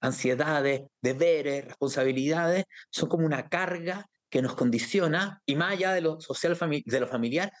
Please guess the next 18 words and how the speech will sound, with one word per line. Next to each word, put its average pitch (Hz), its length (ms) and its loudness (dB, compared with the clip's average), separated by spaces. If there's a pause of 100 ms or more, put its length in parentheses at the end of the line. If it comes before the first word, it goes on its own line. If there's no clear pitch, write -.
(100)
también 151 320 0
a 139 80 -2
nivel 139 240 2
de 123 80 -2
sociedad. 107 480 -4 (300)
Y 127 80 2
lo 135 160 2
que - 240 -2
este 170 240 0
periodo 180 380 2
nos 151 100 0
está - 140 -6
tratando 160 260 2
de 147 80 0
decir, 196 300 -4 (200)
que 143 100 -2
nuestros 143 260 0
ancestros, 220 560 -2